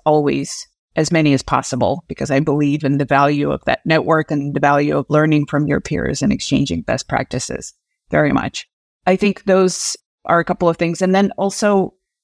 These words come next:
I think something that many talk about, the fact that we're not just doing the I P protection and licensing anymore. We're doing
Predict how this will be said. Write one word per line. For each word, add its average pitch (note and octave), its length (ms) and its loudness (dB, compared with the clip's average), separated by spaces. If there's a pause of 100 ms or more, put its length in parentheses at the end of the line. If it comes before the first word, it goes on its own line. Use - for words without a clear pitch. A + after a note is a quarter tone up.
(300)
I F#3 60 -4
think F#3 180 2
something F3+ 460 0
that E3 200 2
many F3 220 2
talk E3+ 260 -2
about, F3+ 300 4 (520)
the F#3 160 -2
fact F#3 320 0
that - 180 2 (600)
we're G#3 140 4
not G#3+ 200 4
just F3+ 240 -2
doing E3+ 260 2
the D#3+ 140 0
I D#3 240 2
P D3+ 240 0
protection D3 540 -2
and C#3 80 0
licensing C#3 560 -2
anymore. B2+ 460 -4
We're D#3+ 220 2
doing D#3+ 600 0